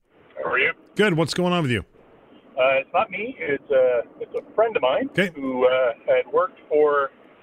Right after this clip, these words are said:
Speaker 1: since I think ninety-two or ninety-three, as a contractor with a company who provides services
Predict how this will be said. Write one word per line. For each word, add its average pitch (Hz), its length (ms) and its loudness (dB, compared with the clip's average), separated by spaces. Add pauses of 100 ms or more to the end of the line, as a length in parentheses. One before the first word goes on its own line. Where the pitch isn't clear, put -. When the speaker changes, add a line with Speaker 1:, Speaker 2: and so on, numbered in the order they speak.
Speaker 1:
since 135 200 -16
I 135 80 0
think 156 180 -12
ninety-two 160 560 -6
or 165 80 -8
ninety-three, 151 800 -6 (640)
as 143 320 0
a 135 160 -2 (100)
contractor 143 680 0
with 131 180 -4
a 131 80 -2 (100)
company 139 480 -2
who 131 380 -4
provides 135 500 0 (160)
services 147 520 -4